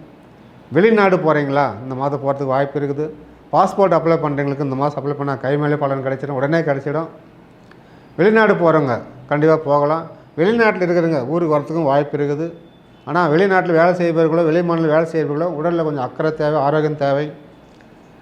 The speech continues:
ஒரு மனக்குழப்பத்துல நிறைய இருக்குது உங்களுக்கு. இந்த மனக்குழப்பத்துல, இந்த மனக்குழப்பம், மன சிக்கல்லேருந்து அதிகமா தேவையில்லாம மனசை போட்டு உடைச்சிட்டு இருக்கிறீங்க. அதுலேருந்து இந்த மாசம் கண்டிப்பா நீங்க வெளிய வர போறீங்க. ஒரு வயதான பா-, தாத்தா பாட்டி உங்களுக்கு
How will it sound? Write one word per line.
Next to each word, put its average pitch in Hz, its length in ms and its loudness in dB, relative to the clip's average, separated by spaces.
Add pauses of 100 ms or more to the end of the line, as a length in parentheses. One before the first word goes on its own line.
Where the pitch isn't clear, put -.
(560)
ஒரு 135 420 2
மனக்குழப்பத்துல 185 680 4
நிறைய 156 420 4
இருக்குது 139 220 -2
உங்களுக்கு. 131 540 -4 (800)
இந்த 143 180 -2
மனக்குழப்பத்துல, 170 760 2 (420)
இந்த 139 220 -2
மனக்குழப்பம், 160 800 0
மன 151 180 0
சிக்கல்லேருந்து 160 680 -2
அதிகமா 156 480 0 (160)
தேவையில்லாம 156 500 0 (100)
மனசை 147 260 -6
போட்டு 139 280 -4
உடைச்சிட்டு 143 180 -8
இருக்கிறீங்க. 147 480 -4 (600)
அதுலேருந்து 160 300 0
இந்த 170 140 -4
மாசம் 151 300 -2
கண்டிப்பா 143 340 -2
நீங்க 131 180 -4
வெளிய 143 180 2
வர 139 160 2
போறீங்க. 139 500 -4 (720)
ஒரு 143 160 -2
வயதான 185 500 4
பா-, 156 280 0
தாத்தா 170 360 0
பாட்டி 156 340 0
உங்களுக்கு 139 520 -4